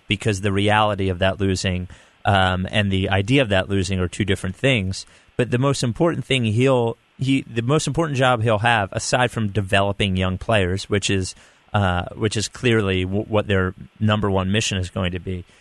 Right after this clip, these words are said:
is keeping the attitude of himself and around the team being a positive one, you know, sort of setting goals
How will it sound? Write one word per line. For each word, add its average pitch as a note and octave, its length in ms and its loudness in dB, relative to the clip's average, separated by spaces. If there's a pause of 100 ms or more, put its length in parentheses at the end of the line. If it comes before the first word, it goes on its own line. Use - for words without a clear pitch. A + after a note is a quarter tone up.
(280)
is A#2 160 0
keeping D3+ 720 0 (760)
the A#2 440 0
attitude A2 760 0 (300)
of G#2 160 2
himself A2 760 -2 (380)
and B2 240 2
around A#2 300 2
the A2 80 -2
team G#2 500 -2 (400)
being B2 220 2
a G#2 40 0
positive A#2+ 540 -2
one, F#2+ 240 -6 (280)
you A#2 60 2
know, A#2 80 2
sort C#3+ 240 0
of A2+ 80 -4
setting C3+ 500 0
goals A2 480 2